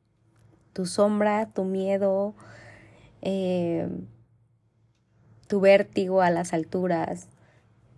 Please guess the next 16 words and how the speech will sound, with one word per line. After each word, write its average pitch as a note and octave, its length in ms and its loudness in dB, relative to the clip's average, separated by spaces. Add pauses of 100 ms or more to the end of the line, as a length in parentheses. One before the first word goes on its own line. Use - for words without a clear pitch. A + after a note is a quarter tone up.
(160)
eh, D#3+ 600 -2 (540)
tu G3 100 -2
enojo F#3+ 460 0
es F#3+ 160 -6
parte F#3 400 -2
de F3 80 0
lo E3+ 100 -2
que - 120 -12
te - 120 -10
hace D#3+ 260 -10
humano. D#3+ 320 -8 (1700)
Es F#3+ 580 -2 (1000)
parte F3+ 760 2 (2250)
de F#3 160 2
tu F3+ 120 -2
experiencia. G3 1000 0